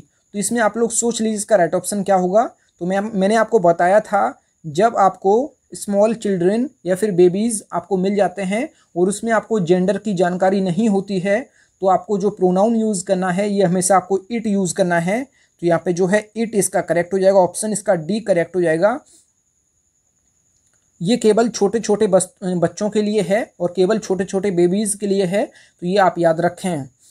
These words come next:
अगला जो क्वेश्चन है, क्वेश्चन नंबर ट्वेंटी एट जो है, ब्लैंक कॉमा करके दिया है, फिर ब्लैंक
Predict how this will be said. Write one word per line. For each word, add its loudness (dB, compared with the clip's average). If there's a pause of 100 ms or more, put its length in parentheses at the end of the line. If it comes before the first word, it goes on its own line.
(240)
अगला 2
जो -4
क्वेश्चन -2
है, 0
क्वेश्चन -2
नंबर 0
ट्वेंटी -2
एट 2
जो 4
है, 0 (300)
ब्लैंक 2 (320)
कॉमा 0
करके 2
दिया 2
है, 2
फिर -6
ब्लैंक 0